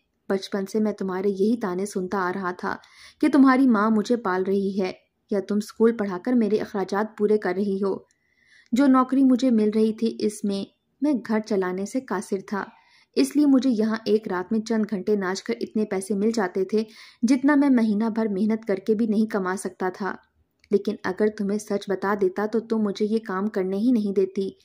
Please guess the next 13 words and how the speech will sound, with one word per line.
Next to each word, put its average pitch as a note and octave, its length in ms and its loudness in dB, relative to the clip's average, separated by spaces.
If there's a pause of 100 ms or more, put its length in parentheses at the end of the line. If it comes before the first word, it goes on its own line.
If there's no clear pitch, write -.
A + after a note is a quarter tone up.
(480)
मैं C#4 120 8
इतना C4+ 280 4
भी C4 140 4
बेगैरत G3+ 520 2
नहीं G3+ 300 -2
था G3 80 -4
कि G3 160 0
ज़ारा F#3+ 400 -2 (260)
अपने A3 260 0
ही A3 140 2
घर G3 220 -4
की - 160 -8
इज्जत A3 420 -2